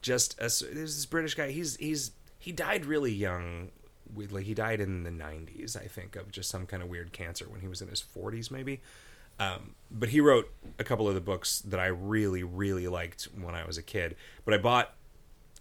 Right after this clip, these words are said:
the experience of buying this book, The Big Fat Book of Computer Games, was weird because I found out about it somehow.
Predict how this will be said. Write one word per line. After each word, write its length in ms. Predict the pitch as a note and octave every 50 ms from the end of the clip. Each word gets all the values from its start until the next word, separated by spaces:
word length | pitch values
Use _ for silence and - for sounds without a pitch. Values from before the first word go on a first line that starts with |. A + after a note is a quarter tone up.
| - - - - -
the 80 | C3 D3
experience 360 | C#3+ - - A3+ A3+ G3+ -
of 160 | C#3 G#2+ F#2
buying 380 | G#2 B2 C#3 C#3+ C3 A#2 G#2+ G2
this 120 | F#2+ F#2
book, 260 | F#2+ G2 G#2 F#2 F#2+ F#2+
The 60 | G2
Big 260 | F2 - F#2 F#2+ F#2+ -
Fat 400 | - - G2+ G2+ G2+ - G#2 G2+
Book 180 | G#2 G2 -
of 140 | A#2 G2+ -
Computer 440 | - - B2+ G#2+ G#2 G#2+ G#2 G#2 G2
Games, 400 | F2 E2+ E2 E2 E2+ F2 - - - - - - - - - - - - - - - - - - - - -
was 260 | A#2 A#2+ B2+ B2 A2
weird 320 | G#2+ A2+ A#2 A#2+ B2 A#2
because 280 | A2 A2 - A#2 G#2 G#2+
I 500 | G2 F#2+ F#2 F#2 F2+ F2+ F2+ F2+ F#2 - -
found 500 | - - - - - D3+ D#3+ F#3+ G3 F#3
out 220 | E3 D3 D#3 D3 B2
about 300 | G2+ F2+ E2+ E2+ E2+ F2
it 240 | F2 F2+ - - -
somehow. 720 | - - G#2+ G#2 G2 F2 E2 D#2+ D2+ D2+ D2 - - -